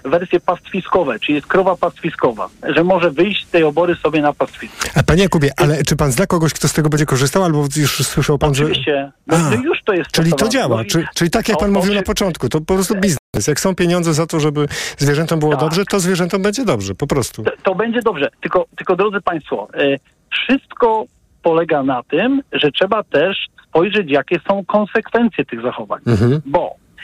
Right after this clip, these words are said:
Speaker 1: jeżeli my mówimy, że mamy tą krowę wypuścić na pastwisko, ja jestem wielkim orędownikiem tego, to momentalnie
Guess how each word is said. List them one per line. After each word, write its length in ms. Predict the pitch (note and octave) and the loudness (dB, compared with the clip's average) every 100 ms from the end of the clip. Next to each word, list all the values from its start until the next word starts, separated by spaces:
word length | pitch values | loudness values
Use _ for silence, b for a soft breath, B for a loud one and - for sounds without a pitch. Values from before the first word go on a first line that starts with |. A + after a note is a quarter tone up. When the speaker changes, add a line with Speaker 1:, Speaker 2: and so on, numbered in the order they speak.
| B D3 | B 2
Speaker 1:
jeżeli 380 | E3 F#3 G3 | 4 4 2
my 140 | G3 B3 | 4 4
mówimy, 500 | A3 D3+ B2+ G#2+ G#2+ - | 2 0 -4 -6 -10 -8
że 180 | D#3+ F#3 | 0 2
mamy 440 | G#3+ A#3 A3 G#3 F#3 - | 2 2 2 2 -2 -4
tą 140 | G3+ | -2
krowę 300 | F#3 G#3+ G#3 | 0 0 2
wypuścić 440 | G3 G3 G#3 - E3 | 0 -2 -2 0 0
na 80 | D#3+ | 0
pastwisko, 560 | D#3 - A#2 - E3+ A#3 | -2 -4 -14 -2 -2 0
ja 180 | E4+ D#4 | 0 2
jestem 300 | - C#4 A3+ | 2 0 2
wielkim 360 | C#4+ A#3 C4 | 0 0 2
orędownikiem 640 | A#3+ A3+ A3 F3+ D3 - G#2+ | 2 2 -2 -2 -4 -6 -8
tego, 260 | G#2 G2+ - B B B B _ - | -10 -12 -16 B B B B _ -2
to 300 | F3 F3+ E3+ - D3+ F#3 | 0 0 -2 -6 -2 2
momentalnie 760 | G3 F#3 A3 G#3+ E3+ C#3 B2 | 2 0 0 0 2 2 0